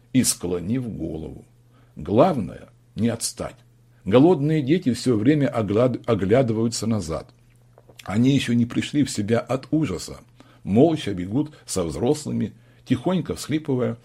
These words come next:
и спотыкаясь о кочки и кусты. Расстроенная Шкута сняла плачущего ребёнка со спины и отшлёпала его. Ребёнок раскричался ещё громче,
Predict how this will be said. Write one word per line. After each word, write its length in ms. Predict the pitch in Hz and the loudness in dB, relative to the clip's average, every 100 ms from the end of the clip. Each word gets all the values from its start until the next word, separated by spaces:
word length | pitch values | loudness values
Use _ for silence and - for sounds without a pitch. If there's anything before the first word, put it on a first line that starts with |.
| - - | -4 -2
и 80 | |
спотыкаясь 720 | 117 - - - 73 80 - - _ _ _ | -2 -4 -12 -8 -4 -4 -6 -10 _ _ _
о 140 | 76 73 | -12 -12
кочки 480 | - 113 - - 85 | -6 -6 -6 -12 -14
и 60 | |
кусты. 520 | - - - - - - _ _ _ _ _ _ _ _ _ _ _ _ _ _ _ _ _ _ - | -14 -18 -18 -18 -18 -20 _ _ _ _ _ _ _ _ _ _ _ _ _ _ _ _ _ _ -2
Расстроенная 720 | 120 120 160 151 147 139 135 | 0 2 4 4 4 2 0
Шкута 520 | 131 - 185 - - - _ _ _ | -2 -6 -6 -6 -14 -16 _ _ _
сняла 360 | - 107 131 113 | -4 0 2 0
плачущего 600 | - 117 - 80 - 78 | 2 0 0 -6 -8 -8
ребёнка 520 | 95 92 135 165 - | -6 -4 -4 -4 -6
со 160 | - 80 | -8 -10
спины 440 | - 87 131 175 - - - | -10 -4 -2 -4 -8 -8 2
и 100 | 143 | 2
отшлёпала 640 | 175 - 101 101 92 95 | 2 -2 0 0 -2 -4
его. 320 | 90 90 98 - - | -4 -6 -12 -16 -2
Ребёнок 640 | 104 131 123 190 143 - - | 4 6 4 2 0 -2 0
раскричался 840 | 120 113 - 147 - 120 127 - | 2 2 0 -4 0 0 0 -2
ещё 300 | 117 113 120 | -4 -2 -4
громче, 580 | 123 92 78 69 - - | -4 -4 -6 -8 -14 -18